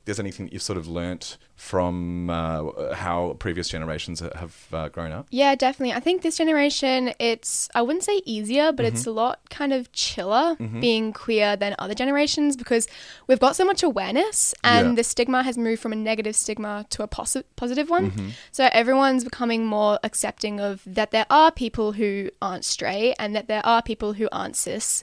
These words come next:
Speaker 1: Mm-hmm.
Speaker 2: And we're just moving forward with that as a society to
Speaker 1: Yeah.
Speaker 2: better understand these type of people like us because 'Cause I've noticed in other generations, there have been queer people, there's been, like, a huge history of us, but this generation we're seeing more and more queer people come
Speaker 1: Yeah.
Speaker 2: out, and we're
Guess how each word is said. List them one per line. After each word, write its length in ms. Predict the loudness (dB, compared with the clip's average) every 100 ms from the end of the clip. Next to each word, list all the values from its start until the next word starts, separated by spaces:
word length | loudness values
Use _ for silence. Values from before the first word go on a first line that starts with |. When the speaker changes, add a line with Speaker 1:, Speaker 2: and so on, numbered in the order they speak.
| -4
Speaker 1:
Mm-hmm. 200 | -4 -4 -4 0
Speaker 2:
And 420 | 2 2 0 -2 0
we're 140 | 0
just 160 | 2 2
moving 300 | 2 2 0
forward 380 | 0 -2 -4 -10 -10
with 180 | -4
that 220 | -2 -2 -2
as 120 | -6
a 60 |
society 600 | -6 -2 4 6 6 4
to 200 | 0 0 4
Speaker 1:
Yeah. 220 | 4 2 -4 2
Speaker 2:
better 200 | 6 6
understand 720 | 4 2 0 2 2 2 -2
these 240 | -6 -8
type 140 | -8 -10
of 100 | -8
people 280 | -6 -4 -2
like 180 | -2 -2
us 400 | 0 0 0 -2
because 180 | -4 0
'Cause 360 | 4 4 4 -4 _ _ _ 2
I've 140 | 4
noticed 260 | 4 2 0
in 80 | -2
other 140 | -4
generations, 760 | -2 -2 -2 -4 -4 -4 -6 -8 -4 0
there 100 | 4
have 160 | 6
been 160 | 4 2
queer 220 | 4 2
people, 420 | 2 -2 -2 -2 0
there's 200 | -2 -4
been, 100 | -6
like, 120 | -8
a 40 |
huge 220 | -8 -8 -6
history 340 | -8 -6 -4
of 120 | -2
us, 320 | -2 -2 -2 0
but 240 | 0 2
this 100 | 0
generation 400 | 2 2 2 0
we're 100 | -2 0
seeing 140 | -2 0
more 220 | 2 2
and 60 | 2
more 120 | 0 0
queer 200 | -2 0
people 240 | 0 0
come 200 | 2 4
Speaker 1:
Yeah. 140 | 6
Speaker 2:
out, 60 | 6
and 60 |
we're 60 | 2